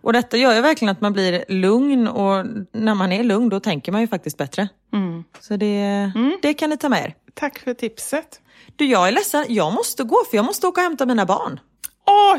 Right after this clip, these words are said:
Speaker 2: jag har jätte-, jättemycket kvar. Vi kanske får fortsätta med det här i, i en annan podd. För det känns som att det
Speaker 1: Ja, men det kan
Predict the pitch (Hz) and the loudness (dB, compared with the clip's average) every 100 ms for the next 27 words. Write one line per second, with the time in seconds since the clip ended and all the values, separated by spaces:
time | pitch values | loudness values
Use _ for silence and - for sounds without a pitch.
0 | - 294 302 226 262 - - 233 233 254 | 2 0 2 0 0 -2 0 -2 0 0
1 | 302 403 247 - 277 320 311 320 359 381 | 0 2 0 0 -2 -4 -6 -8 -8 -6
2 | 330 311 311 277 240 233 247 233 214 269 | -6 -4 -2 0 0 0 0 0 0 0
3 | 311 - - - - 226 240 247 247 247 | -2 -4 -10 -10 -6 -2 0 2 0 0
4 | - 247 - 233 226 240 233 220 311 392 | -2 -2 -2 -4 -2 -2 -2 0 0 2
5 | 440 | 2